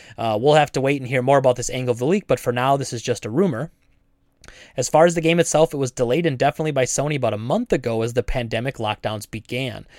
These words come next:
Reportedly, the game is pretty much finished, and this was more of a marketing decision rather than something that was done because work literally couldn't be completed on the game.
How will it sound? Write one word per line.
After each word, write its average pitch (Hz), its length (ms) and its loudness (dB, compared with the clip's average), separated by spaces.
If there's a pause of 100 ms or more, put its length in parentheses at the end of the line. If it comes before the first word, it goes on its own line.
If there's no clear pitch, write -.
(200)
Reportedly, 185 640 2
the 160 80 0
game 131 240 -2
is 123 80 -2
pretty 151 260 0
much 120 220 -4
finished, 190 500 -2
and 127 140 -8
this 127 140 -4
was 135 120 -2
more 120 200 2
of 113 60 -6
a 110 60 -2
marketing 131 480 -2
decision 123 460 -4
rather 110 220 -2
than 120 160 -6
something 117 320 -4
that 104 80 -12
was 110 160 -8
done 110 260 -4
because 113 300 -6
work 113 340 -6
literally 113 380 -4
couldn't 110 280 -6
be 107 120 -8
completed 104 420 -10
on 107 160 -14
the 107 80 -16
game. 135 400 -10